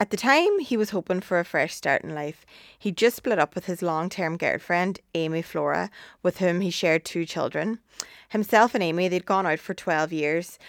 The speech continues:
so being single was a big change for Dave. He was newly single and he was keen to get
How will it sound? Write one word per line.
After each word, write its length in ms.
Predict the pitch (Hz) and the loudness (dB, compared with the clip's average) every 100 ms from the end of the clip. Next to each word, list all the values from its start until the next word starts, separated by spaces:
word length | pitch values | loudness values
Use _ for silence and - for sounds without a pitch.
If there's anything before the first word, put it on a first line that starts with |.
| - | -20
so 200 | - - | -10 -4
being 260 | 175 196 208 | 2 2 2
single 440 | - 147 156 180 | -2 -4 2 2
was 120 | 170 170 | 2 0
a 60 | |
big 260 | 175 165 - | 2 0 0
change 500 | - 165 147 160 160 | -6 -4 -4 -4 -4
for 140 | 202 | -2
Dave. 480 | 185 180 160 165 - - - - - | 2 4 4 -2 -10 -20 -20 -20 -8
He 160 | 196 | -4
was 460 | 180 175 165 - - - | 2 2 2 -2 -18 -8
newly 300 | 175 180 185 | -2 2 2
single 480 | 190 151 151 165 180 | 0 -2 -2 2 2
and 140 | 175 | 2
he 80 | 170 | -4
was 120 | 156 | -6
keen 380 | - - 165 170 | -10 -6 -4 -6
to 140 | - | -6
get 240 | 170 156 | -4 -4